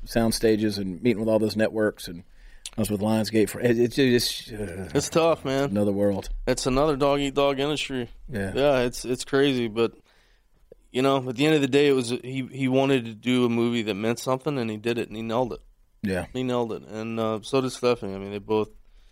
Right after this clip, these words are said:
Speaker 2: they both were, were well outside of their comfort zone.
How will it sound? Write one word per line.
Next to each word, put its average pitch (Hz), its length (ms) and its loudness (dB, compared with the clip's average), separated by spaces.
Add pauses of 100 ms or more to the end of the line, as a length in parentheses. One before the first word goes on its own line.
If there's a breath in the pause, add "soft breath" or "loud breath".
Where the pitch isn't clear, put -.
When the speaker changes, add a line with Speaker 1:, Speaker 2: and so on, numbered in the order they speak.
(420)
Speaker 2:
they 120 120 2
both 117 440 0 (160)
were, 107 320 -4
were 107 240 -6
well 123 280 2
outside 107 400 2
of 98 60 -2
their 95 80 -6
comfort 104 360 -12
zone. 101 240 -18